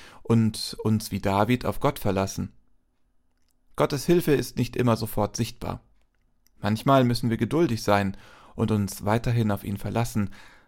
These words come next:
auch wenn wir keine unmittelbare Antwort auf unsere Gebete bekommen. In einer Zeit, in der viele Menschen mit Einsamkeit und Isolation zu kämpfen haben, ist es umso wichtiger,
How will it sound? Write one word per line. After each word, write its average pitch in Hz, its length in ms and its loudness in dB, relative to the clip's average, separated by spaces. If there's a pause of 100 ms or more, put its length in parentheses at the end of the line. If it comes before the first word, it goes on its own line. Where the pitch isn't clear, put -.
(340)
auch 117 180 -4
wenn 120 160 2
wir 135 180 0
keine 135 520 2
unmittelbare 101 760 0
Antwort 120 440 2
auf 117 120 -4
unsere 104 320 -2
Gebete - 380 -2
bekommen. - 460 -8 (1200)
In 117 160 4
einer 101 220 0
Zeit, 101 500 0 (400)
in 113 160 0
der 104 280 4
viele 175 280 2
Menschen 131 480 2
mit - 240 -2
Einsamkeit 131 760 2
und 120 120 0
Isolation 117 720 0
zu - 100 -6
kämpfen 123 460 -2
haben, 127 300 0 (680)
ist - 160 -6
es 143 140 -6
umso 139 320 -4
wichtiger, 104 520 -4